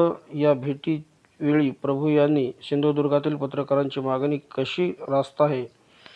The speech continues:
हे गडकरींना पटवून दिले. केवळ सिंधुदुर्गातील पत्रकारांनाच नव्हे, तर महाराष्ट्र राज्यातील सर्वच पत्रकारांना टोलमाफी करीत असल्याची घोषणा आज नितीन गडकरी यांनी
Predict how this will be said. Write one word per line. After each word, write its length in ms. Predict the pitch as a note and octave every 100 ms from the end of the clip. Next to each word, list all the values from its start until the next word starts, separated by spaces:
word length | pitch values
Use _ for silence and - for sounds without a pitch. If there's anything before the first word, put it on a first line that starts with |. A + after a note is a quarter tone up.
| -
हे 200 | - D#3
गडकरींना 500 | C#3+ C#3+ C#3+ C#3+ C#3
पटवून 380 | C3+ C3 C#3 C#3+
दिले. 260 | C#3+ D3+ F3 - _ _ _ _ _ _ _ _ _ _ _ -
केवळ 260 | E3 F3+
सिंधुदुर्गातील 680 | F3 E3+ E3+ E3+ E3 E3 E3+
पत्रकारांनाच 680 | D#3+ D#3 E3 D#3 D3+ D#3 D#3
नव्हे, 300 | D3 D3+ D3+
तर 180 | D3 D#3
महाराष्ट्र 500 | D3 D3 D3+ - D3
राज्यातील 560 | C#3+ C#3 D3 C#3+ D#3
सर्वच 460 | C#3+ - D3 D#3 E3
पत्रकारांना 680 | - D3+ C#3+ C3+ C#3 C#3 C#3+
टोलमाफी 580 | C3+ C#3 C3+ C3+ C3+ C#3
करीत 320 | C#3+ C3+ C3+
असल्याची 400 | C3+ - C3+ B2+
घोषणा 520 | B2+ B2+ B2 C#3+ C3+
आज 120 | B2+
नितीन 340 | B2+ B2 C#3 C#3
गडकरी 480 | B2+ B2+ B2+ B2+
यांनी 300 | B2 B2 C3